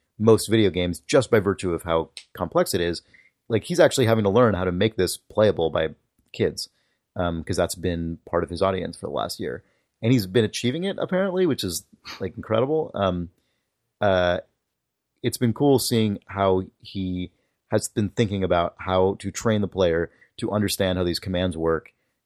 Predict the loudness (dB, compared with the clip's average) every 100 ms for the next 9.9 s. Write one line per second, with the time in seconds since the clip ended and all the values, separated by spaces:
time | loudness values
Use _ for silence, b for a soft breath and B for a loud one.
0 | _ -6 -4 -2 2 2 0 -2 0 4
1 | 2 0 -8 -4 2 4 2 -2 -8 -4
2 | -4 -2 -4 -4 -6 -6 -2 0 0 -2
3 | -8 b b b 2 2 2 4 4 4
4 | 0 -2 -2 -12 -2 2 2 0 -2 -4
5 | -4 -6 -2 -4 -4 -4 -4 -4 -6 -4
6 | -2 0 -2 -4 -2 -2 -2 -6 _ _
7 | _ -4 0 2 2 -2 -4 -6 -10 _
8 | -2 -2 0 -2 -2 -4 -6 -6 -4 -4
9 | -6 -6 -6 -4 -6 -6 -6 -6 -8